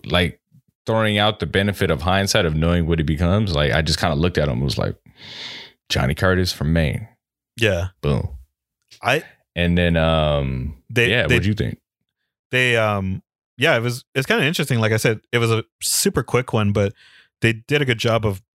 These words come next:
Speaker 2: telling his backstory where he had said he had already been wrestling since he was the, uh, since he was fifteen. So I, I had no clue that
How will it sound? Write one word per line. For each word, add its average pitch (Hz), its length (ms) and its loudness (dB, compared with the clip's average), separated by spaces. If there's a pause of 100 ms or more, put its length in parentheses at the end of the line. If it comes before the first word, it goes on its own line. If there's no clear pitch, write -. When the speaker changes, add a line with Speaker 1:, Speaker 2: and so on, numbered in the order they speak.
Speaker 2:
telling 113 300 2
his 98 120 2
backstory 101 580 2
where 95 120 0
he 110 140 0
had 104 120 2
said 104 200 0
he 104 240 2 (340)
had 107 160 -2
already 110 280 2
been 104 160 -2
wrestling 104 420 0
since 104 220 0
he 107 80 2
was 98 140 0
the, 92 140 -2 (200)
uh, 92 280 2
since 104 240 0
he 110 80 2
was 101 160 0
fifteen. 107 640 0 (340)
So 110 200 -2
I, 117 260 2 (180)
I 113 180 -2
had 117 220 0
no 107 200 2
clue 110 240 0
that 95 220 0